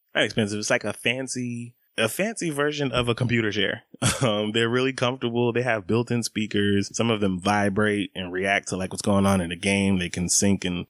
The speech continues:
they sync up to, like, the game that you're playing or whatever. Um,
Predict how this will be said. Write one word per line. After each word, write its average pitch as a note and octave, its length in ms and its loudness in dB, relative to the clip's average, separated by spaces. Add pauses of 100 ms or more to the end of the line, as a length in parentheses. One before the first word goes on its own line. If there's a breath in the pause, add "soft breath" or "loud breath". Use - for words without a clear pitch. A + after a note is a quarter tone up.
they G2+ 160 -4
sync A#2 240 0
up G#2 100 -2
to, A2 80 0
like, G2+ 200 0
the G2+ 100 -2
game G#2 220 2
that G2 140 0
you're F#2+ 60 0
playing G2+ 360 2
or G2 60 2
whatever. G2+ 600 2
Um, F#2+ 520 0